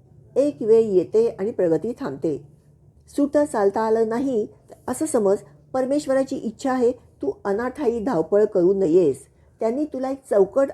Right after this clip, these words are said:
आखून दिली आहे, त्यात तू काम करायचं आहेस. बाहेर जाणारी सगळी माणसं काही शहाणी सुरती नसतात. आपल्या अपेक्षाच ढीगभर वाढवून ठेवायच्या आणि सतत त्याच्या मागे धावायचं, ह्याच्या मागे, त्याच्या मागे, त्याच्या मागे,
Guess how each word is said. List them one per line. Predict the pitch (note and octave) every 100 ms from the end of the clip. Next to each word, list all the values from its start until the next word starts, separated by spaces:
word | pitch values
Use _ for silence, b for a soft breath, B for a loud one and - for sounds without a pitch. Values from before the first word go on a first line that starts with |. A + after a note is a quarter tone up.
| -
आखून | F#3 A3+
दिली | G3+ G3 G3+
आहे, | E3+ D#3 G3+ b b -
त्यात | D4
तू | D#4+ - C#4+
काम | D4+ C4 C#4
करायचं | C4 D3+ C3 C#3
आहेस. | B2 - - _ - b b
बाहेर | - D#3 E3+ A3+
जाणारी | F#3+ F3+ F3
सगळी | G#3+ F3 F3+
माणसं | G3+ F3 E3 G#3
काही | G#3
शहाणी | G#3 D#3+ F3
सुरती | B3 G3 F3+ G#3
नसतात. | G3 D#3 - G#3 D3+ - b b b -
आपल्या | A3+ A#3 C4+ C#4 -
अपेक्षाच | G#3 C4+ C4+ D#4+ D4+
ढीगभर | B3+ C#4+ C#4 C4
वाढवून | A#3+ A#3+
ठेवायच्या | B3+ B3+ F#3 F3+ G3 B B B
आणि | A#3+ C#4 D4+
सतत | - B3 - D#4+
त्याच्या | E4 E4 A#3+ C4
मागे | A#3+ G3+
धावायचं, | C4 E4 E3+ D#3
ह्याच्या | C#3+ A3+ A#3+
मागे, | A#3 A#3 A#3+
त्याच्या | A#3 G3+ A3+
मागे, | A#3 A3+ A#3
त्याच्या | A#3 G3+ A3
मागे, | A3+ A3 A#3